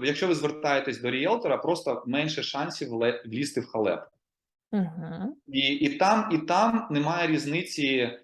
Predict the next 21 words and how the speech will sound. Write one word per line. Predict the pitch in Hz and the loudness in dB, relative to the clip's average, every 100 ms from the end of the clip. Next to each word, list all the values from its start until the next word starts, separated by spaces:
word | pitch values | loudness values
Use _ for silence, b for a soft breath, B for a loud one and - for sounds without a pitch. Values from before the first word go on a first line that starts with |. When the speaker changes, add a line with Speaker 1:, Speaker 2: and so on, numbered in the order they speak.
| _ 117 | _ -4
Speaker 1:
а, | 113 107 107 - - | 0 2 0 -4 -10
щодо | - 147 127 | -4 0 2
послуг, | 139 123 113 90 98 | 4 2 2 -4 -2
бо | 131 | 0
є | 165 | 4
уніфіковані | 139 131 143 151 175 160 131 120 | 4 2 -2 -2 0 2 2 0
документи, | 117 117 104 92 107 143 151 147 - _ | -2 -2 -2 -4 -4 -6 -6 -6 -12 _
які | 151 170 143 | -2 2 2
роздруковані | 113 131 139 151 120 | 0 -2 2 4 4
на | 113 | 2
певних | 143 131 120 117 | 0 -2 -4 -8
ресурсах | - 139 - 107 - | -4 -4 -2 -4 0
про | 120 120 - | 0 0 -2
tenancy, | 113 104 107 - 170 127 | 0 2 0 -2 -4 -2
тобто | 113 110 | 0 -2
в | 101 | -2
Канаді | - 131 113 | 0 2 2
це | 104 110 | 0 -2
Residential | 107 127 160 - 143 | 0 0 0 -2 -2
Tenancy | 135 123 - 113 | -2 -2 -4 -2
Branch, | 120 117 | 2 2